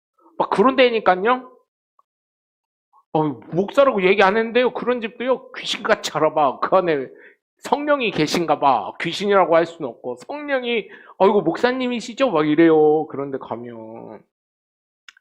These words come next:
그래서 가면은 그렇게 인사를 하는데, 아, 장례식장 가면 느끼는 게 많아요. 그런 게. 신기하더라고요. 그래서 그 육신의 일 따르는 사람, 제사 지내는 사람들 보면 그래요.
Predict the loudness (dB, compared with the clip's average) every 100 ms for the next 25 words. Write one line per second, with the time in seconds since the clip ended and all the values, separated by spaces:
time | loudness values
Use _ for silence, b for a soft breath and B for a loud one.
0 | _ _ _ _ _ _ -14 -12 -10 -10
1 | -10 -10 -10 -12 -14 -14 -14 -10 -10 -8
2 | -12 -12 -10 -10 -12 _ B B B B
3 | B _ _ -16 -12 -4 -2 -2 0 -4
4 | -2 -4 -4 -6 -4 -6 -6 -14 -16 -16
5 | -16 -16 -18 -20 -20 _ _ _ _ -14
6 | -10 -4 -2 -2 -4 -14 -16 -20 -20 _
7 | _ _ _ b b b b _ -4 -4
8 | -6 B B B B B B _ _ _
9 | _ -6 -6 -6 -10 -8 -6 -2 -2 0
10 | 2 2 0 -6 -8 -10 -12 -10 -8 -8
11 | -8 -10 -12 -14 -16 -16 -16 -18 -20 -20
12 | -20 -18 -16 -18 _